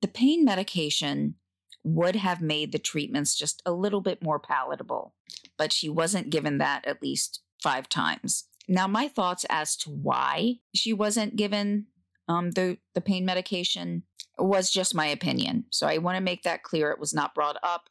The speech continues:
as that being fact in any of the documents or anything, but that just popped into my head. And having that thought in my head just made me more upset about what she and her family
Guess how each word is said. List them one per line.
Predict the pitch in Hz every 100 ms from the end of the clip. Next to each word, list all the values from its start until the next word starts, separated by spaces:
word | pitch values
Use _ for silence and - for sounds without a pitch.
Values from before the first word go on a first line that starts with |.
| -
as | 151 147 147 - - _
that | 170 156 -
being | 156 151 151
fact | - 185 180 180 - -
in | 160 -
any | 160 156 156
of | 147 156
the |
documents | 147 180 196 196 190 190 190
or | 185
anything, | 185 180 185 185 180 175 - _ _ _
but | 185 -
that | 196 -
just | 190 -
popped | 185 160 -
into | 160 156
my | 160 143
head. | 156 - - - _ - - _
And | 156 151 147 147 - 147 156 - _ - - _
having | 285 339 302 202
that | 160 -
thought | 151 151 -
in | 151
my | 147 135
head | 165 110 147 220 247
just | 190 180
made | 160 156
me | 160 160 160 - _ -
more | 160 147
upset | 139 - - 226 -
about | 156 151 156
what | 143
she | - - 147 -
and | -
her | 180
family | 196 160 135 131 165 185